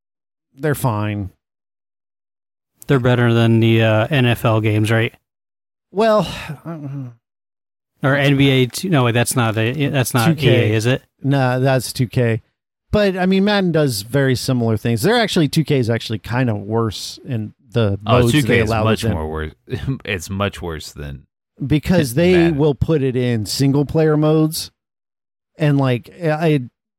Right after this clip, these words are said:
Speaker 1: E A, at least when you play franchise mode, you can't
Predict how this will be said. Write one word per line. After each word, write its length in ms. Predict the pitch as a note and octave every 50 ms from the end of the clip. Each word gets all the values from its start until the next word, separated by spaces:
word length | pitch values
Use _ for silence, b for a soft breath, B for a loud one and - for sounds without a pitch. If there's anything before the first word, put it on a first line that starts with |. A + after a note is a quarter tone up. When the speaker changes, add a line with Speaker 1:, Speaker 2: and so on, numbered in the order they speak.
| _ _ _ F#3+ F3 D3 D3
Speaker 1:
E 260 | F#3 F3+ E3 E3+ E3+
A, 140 | E3 D3+ C3
at 100 | B2+ C3 C3
least 380 | A#2+ C3+ C#3+ C3+ A#2+ - -
when 100 | B2 B2
you 80 | A#2+ A#2
play 200 | - B2 B2+ A#2
franchise 600 | - - C3 C3 B2+ A2+ - B2 A2+ A2 G2 F2+
mode, 260 | G#2+ A2 G#2+ G#2 G2
you 100 | G#2+ G#2
can't 340 | - - B2+ A#2+ A2 -